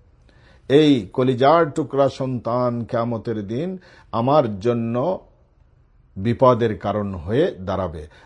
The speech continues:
আল্লাহর কাছে আমার বিপক্ষে নালিশ করবে, আল্লাহ সুবহানাহু ওয়া তাআলার কাছে আমার শাস্তি কামনা করবে। وقالوا ربنا إنا أطعنا سادتنا وكبراءنا فأضلونا السبيلا।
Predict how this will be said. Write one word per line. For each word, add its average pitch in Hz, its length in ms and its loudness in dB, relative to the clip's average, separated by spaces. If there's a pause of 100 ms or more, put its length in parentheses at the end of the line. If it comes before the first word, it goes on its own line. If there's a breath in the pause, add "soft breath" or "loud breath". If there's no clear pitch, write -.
(100 soft breath)
আল্লাহর 135 340 4
কাছে 139 260 -2
আমার 110 320 -4
বিপক্ষে 107 600 -4
নালিশ 117 400 -4
করবে, 98 420 -4 (280 soft breath)
আল্লাহ 131 300 4
সুবহানাহু 143 800 -2
ওয়া 131 100 0
তাআলার 139 600 2
কাছে 165 440 -2 (340 loud breath)
আমার 143 400 0 (400)
শাস্তি - 640 0
কামনা 135 380 2
করবে। 80 440 -12 (560 soft breath)
وقالوا 175 520 6
ربنا 139 720 -2
إنا 147 540 -4
أطعنا 139 540 -2
سادتنا 151 840 0
وكبراءنا 139 1160 2
فأضلونا 135 800 -2
السبيلا। 101 600 -8